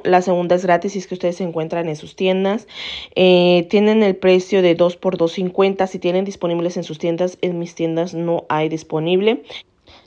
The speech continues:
Después del cupón, estas botellas nos va a quedar por el precio de un dólar y veinticinco centavos cada botella de agua.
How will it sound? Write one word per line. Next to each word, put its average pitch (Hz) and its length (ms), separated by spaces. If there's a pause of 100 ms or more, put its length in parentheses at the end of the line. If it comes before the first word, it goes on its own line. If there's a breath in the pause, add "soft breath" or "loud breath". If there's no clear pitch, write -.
Después 226 460
del 269 160
cupón, 220 520
estas 202 320
botellas 185 440
nos 175 180
va 170 60
a 165 60
quedar 175 480
por 185 320
el 170 140
precio 180 400
de 175 80
un 175 160
dólar 180 340
y 180 100
veinticinco 165 560
centavos 165 580
cada 165 440
botella 143 520
de 135 160
agua. - 260